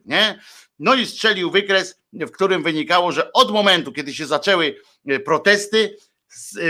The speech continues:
e, po prostu covid strzelił, znaczy, te korona się po prostu rozlała po Polsce i na serio, takie,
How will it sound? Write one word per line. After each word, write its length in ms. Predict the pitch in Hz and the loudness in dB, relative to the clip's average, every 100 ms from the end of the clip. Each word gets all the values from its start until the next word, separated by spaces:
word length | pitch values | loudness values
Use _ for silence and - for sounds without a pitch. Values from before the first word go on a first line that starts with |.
| 156 151 | 2 2
e, 40 | |
po 160 | 175 170 | 2 2
prostu 560 | 170 233 - - 180 | 4 2 0 -4 -4
covid 420 | - 214 185 175 | 2 2 2 -4
strzelił, 680 | - - - 208 180 175 170 | -8 -4 2 4 4 0 -2
znaczy, 260 | 160 156 151 | -4 -4 -4
te 120 | 156 | -4
korona 420 | - 160 190 180 | 2 4 4 4
się 180 | - 165 | 2 -2
po 100 | 160 | 0
prostu 380 | 170 170 - 160 | 0 0 0 0
rozlała 460 | 170 143 214 202 | 2 2 4 4
po 120 | 156 | 2
Polsce 400 | 147 156 - 196 | 0 0 0 -4
i 80 | 170 | -2
na 140 | 170 190 | 0 4
serio, 280 | 233 170 | 4 4
takie, 300 | 147 160 175 | 2 -2 -2